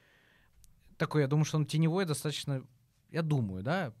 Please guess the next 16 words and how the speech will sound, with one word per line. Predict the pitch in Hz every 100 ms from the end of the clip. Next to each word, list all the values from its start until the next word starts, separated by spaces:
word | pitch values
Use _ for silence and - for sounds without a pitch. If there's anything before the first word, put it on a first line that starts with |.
| 180
из | 143 135
ниоткуда | 147 - 196 151
домысел, | 131 104 90 92
что | -
он | 110
теневой | - 131 190
человек | 220 180 170
в |
команде, | - 151 110 98 98 107 _ _ _ -
на | 120 123 123 120 117
тренировках | 113 127 143 165 165 135 -
не | 139 135 135 135 131 131 127 127 123 123 120 113 113 -
юморит | 123 135 139 214 247 - - _ _ _ _ -
и |
так | 135 143
далее. | 117 98 85